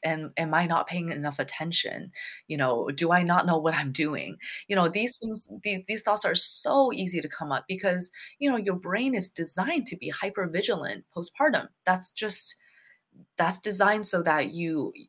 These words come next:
we, you know, err on the side of being too careful. But then when we swing too far in that direction, it's, it's really, it's really sad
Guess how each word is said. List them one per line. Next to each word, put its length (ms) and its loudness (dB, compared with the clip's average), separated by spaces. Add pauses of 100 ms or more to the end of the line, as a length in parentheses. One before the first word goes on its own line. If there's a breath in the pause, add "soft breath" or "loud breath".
(180)
we, 500 -4
you 100 0
know, 260 2
err 220 6
on 140 8
the 60 0
side 240 4
of 60 -2
being 200 -6
too 200 -6
careful. 600 -4 (380 loud breath)
But 140 4
then 240 6
when 340 0
we 280 0
swing 360 -6
too 280 -6
far 180 2
in 80 0
that 160 0
direction, 640 0 (120)
it's, 440 -6
it's 220 -8
really, 640 0
it's 240 -6
really 240 2
sad 500 2